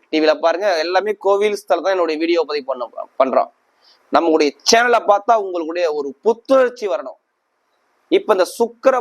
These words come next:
பகவான் எது மாதிரி யோகத்தை கொடுக்க போறார்?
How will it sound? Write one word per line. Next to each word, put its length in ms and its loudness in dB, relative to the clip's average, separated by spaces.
பகவான் 360 0
எது 200 -2
மாதிரி 260 0
யோகத்தை 340 -4
கொடுக்க 220 -2
போறார்? 280 -2